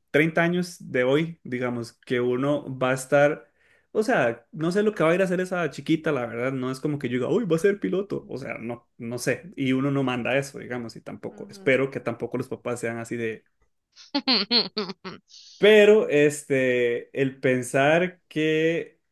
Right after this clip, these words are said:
Speaker 1: es di-, es, es una, es una chiquita que es, eh, o sea, realmente es como, es como realeza del, del deporte motor, porque la mae, de hecho, viene de, de campeones mundiales. Bueno, no campeones mundiales, porque Piqué no necesariamente fue campeón mundial,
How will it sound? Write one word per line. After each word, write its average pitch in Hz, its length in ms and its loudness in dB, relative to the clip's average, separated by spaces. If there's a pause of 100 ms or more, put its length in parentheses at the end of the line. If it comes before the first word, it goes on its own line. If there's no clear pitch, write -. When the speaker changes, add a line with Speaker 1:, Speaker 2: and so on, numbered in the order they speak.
(180)
Speaker 1:
es 139 420 -2
di-, 165 360 0
es, 135 200 -4
es 139 200 0
una, 175 280 0
es 135 220 -2
una 170 160 0
chiquita 147 460 -2
que 120 360 -2
es, - 360 -10 (520)
eh, 110 600 -8
o 117 80 -8
sea, 131 360 -2
realmente 120 680 -2
es 147 100 -6
como, 160 500 -4 (960)
es 120 160 -6
como 151 180 0
realeza 120 500 2
del, 117 220 -2 (220)
del 107 180 -8
deporte 156 420 -4
motor, 151 340 -6
porque 117 240 -10
la 104 120 -8
mae, 117 300 -4
de 131 160 -4
hecho, 127 200 -6
viene 147 360 -4
de, 117 320 -12 (220)
de 117 140 -8
campeones 117 440 -6
mundiales. 131 440 -4
Bueno, 160 180 0
no 143 140 -2
campeones 160 500 0
mundiales, 147 520 -2
porque 110 280 -12
Piqué 117 240 -6
no 143 100 -4
necesariamente 143 440 -2
fue 143 120 0
campeón 147 260 -4
mundial, 143 300 -2